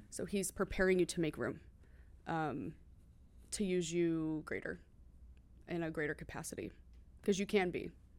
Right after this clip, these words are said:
I feel like you have the anointing, the ability, the bandwidth to be used more by him.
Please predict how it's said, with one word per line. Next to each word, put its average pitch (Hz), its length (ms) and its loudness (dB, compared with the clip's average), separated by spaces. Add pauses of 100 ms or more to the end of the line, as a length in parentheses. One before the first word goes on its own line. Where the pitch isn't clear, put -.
(160)
I 180 40 -8
feel 180 160 0
like 175 120 -4
you 170 100 -2
have 165 280 -2
the 165 260 0
anointing, 165 520 0
the 156 80 -2
ability, 160 640 0
the 156 480 -4 (680)
bandwidth 185 800 4 (260)
to 202 180 2
be 165 120 2
used 147 320 0
more 110 160 0
by 117 140 -2
him. 143 240 -4